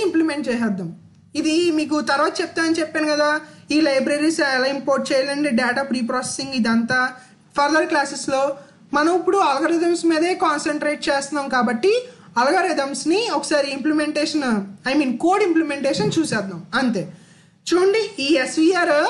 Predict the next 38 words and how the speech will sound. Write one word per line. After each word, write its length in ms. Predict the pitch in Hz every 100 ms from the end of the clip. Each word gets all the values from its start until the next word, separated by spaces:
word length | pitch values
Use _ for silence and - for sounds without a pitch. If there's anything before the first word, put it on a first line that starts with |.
| 508 - 247
అర్థం 200 | 233 349
చేసుకోవడానికి 500 | 339 330 359 359 403 285
అంత 160 | 311 302
ఉంది, 260 | 262 233 254 403 339
కానీ 160 | 339 349 302
code 200 | 311 339
implementation 600 | 330 320 311 294 285 302 294
మాత్రం 220 | 285 403 403
three 140 | 330 339 330
లైన్సే 320 | 294 330 330 240
ఉంటుంది. 260 | 208 170 - - - _ _ _ _ _ _ _ _ _ _ _ -
From 160 | 294 339 285
S 20 | -
Q 40 | 320
L 40 | 320
R 40 | 320
N 40 | 330
dot 140 | 311 311
S 100 | 277 -
V 120 | 339
M 60 | 392 285
import 260 | 285 311 285 269
S 40 | 302
V 40 | 294
R 40 | 277
అని 80 | 294
చెప్పి 220 | 269 233 392 403
first 280 | 254 - 214 208 - 262
ఎస్వీఆర్ని 440 | 262 302 294 320 381
call 200 | - 254 -
చేస్తాం. 320 | 254 - 196 165 - - - -
Call 200 | 302 392
చేసిన 260 | 381 359 370 285
ఎస్వీఆర్ని 520 | - 302 294 240 247 392 349
ఒక 100 | 302 320
వేరియబుల్కి 560 | 277 294 330 330 - 440 508 285
assign 260 | 247 381 359
చేస్తాం. 300 | 269 233 233